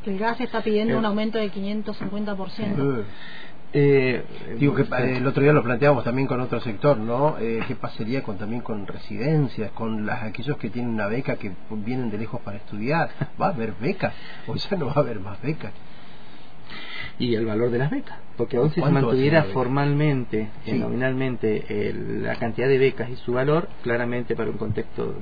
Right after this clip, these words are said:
Speaker 2: eh, mucho
Speaker 3: No
Speaker 2: más
Speaker 3: alcanzaría
Speaker 2: encarecido,
Speaker 3: para nada.
Speaker 2: no alcanzaría.
Speaker 3: Claro.
Speaker 2: Y quería yo tomar justamente esto que acabas de indicar, Carlos.
Speaker 3: Mm.
Speaker 2: Eh,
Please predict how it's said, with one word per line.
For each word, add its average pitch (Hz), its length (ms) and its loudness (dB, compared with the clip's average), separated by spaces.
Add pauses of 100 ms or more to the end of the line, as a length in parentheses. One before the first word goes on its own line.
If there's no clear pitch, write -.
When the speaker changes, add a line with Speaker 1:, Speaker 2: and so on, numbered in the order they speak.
(180)
Speaker 2:
eh, 101 80 -6
mucho 139 240 0
Speaker 3:
No 135 60 2
Speaker 2:
más 123 80 0
Speaker 3:
alcanzaría 120 300 -2
Speaker 2:
encarecido, 165 260 4
Speaker 3:
para 202 120 -4
nada. - 120 -6 (120)
Speaker 2:
no 123 100 -2
alcanzaría. 113 520 -2 (200)
Speaker 3:
Claro. - 160 -8
Speaker 2:
Y 143 100 2
quería 175 340 8
yo 180 220 4
tomar 160 300 4
justamente 135 520 0
esto 123 220 0
que 123 80 0
acabas 123 260 0
de 120 60 -2
indicar, 117 380 0
Carlos. 120 340 0
Speaker 3:
Mm. 135 560 -4
Speaker 2:
Eh, 139 120 0